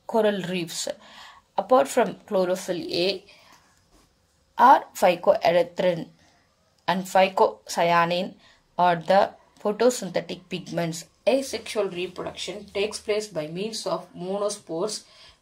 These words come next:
neutral spores, and tetraspore. The storage product is Floridian starch. Sexual reproduction is oogamous.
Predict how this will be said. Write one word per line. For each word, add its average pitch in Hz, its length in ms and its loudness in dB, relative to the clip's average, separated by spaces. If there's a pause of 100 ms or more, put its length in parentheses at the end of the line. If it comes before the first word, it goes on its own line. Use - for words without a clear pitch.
(960)
neutral 214 380 -2 (120)
spores, - 640 -6 (460)
and 208 240 -4 (120)
tetraspore. 180 800 -6 (580)
The - 80 -10
storage 269 640 -2
product 190 480 0
is 170 240 -6
Floridian 202 640 -2
starch. 175 580 -4 (420)
Sexual - 500 -4
reproduction 185 680 -4
is 170 160 -12
oogamous. 190 880 -4